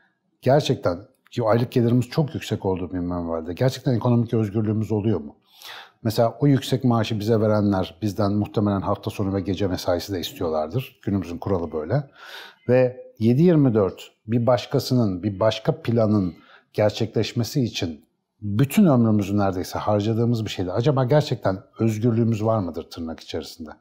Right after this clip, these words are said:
Şimdi parayla özgürlük ilişkisi demin konuştuk. Bu yüzden netameli bir mevzu. Belli bir asgari düzey gelir diyelim ya da varlık.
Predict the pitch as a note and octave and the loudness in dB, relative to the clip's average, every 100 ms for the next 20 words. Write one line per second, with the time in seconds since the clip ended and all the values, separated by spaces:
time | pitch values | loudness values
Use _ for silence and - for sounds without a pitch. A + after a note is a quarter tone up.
0 | - - - - - - - C#3+ D3 D3+ | -18 -16 -14 -16 -20 -16 -2 4 6 4
1 | D3+ - _ _ _ _ - B2 D3 G3 | 0 -12 _ _ _ _ -2 4 6 6
2 | D3 A#2+ A#2+ A#2 A2 C#3 D3+ D3 B2 - | 4 2 2 0 2 2 2 0 -2 -2
3 | - A#2 G#2+ A#2+ C#3 - C3 B2+ - - | -6 -4 0 2 0 2 0 0 -2 -6
4 | - - - - _ A2 C#3+ G3+ D3+ B2 | -8 -20 -20 -20 _ 2 4 6 6 4
5 | A#2 A#2 - B2 C3 C3 A2 F#2 F#2 E2+ | 2 0 2 4 4 2 2 -2 -4 -6
6 | - G3 G3 - _ _ _ _ _ _ | 0 2 2 -6 _ _ _ _ _ _
7 | _ A2+ G2+ C3 D3 F#3+ F3+ C3 B2 - | _ -8 0 2 4 4 6 4 0 0
8 | C#3+ E3 C#3 B2 C3 B2+ G#2 A#2 A#2 G2+ | 2 2 2 2 2 2 2 2 4 2
9 | F#2+ E2+ E2 F#2 F#2+ G#2 F#2 G2+ F2+ D#2 | -2 -4 -6 -6 -2 0 2 0 0 -4
10 | - - | -14 -20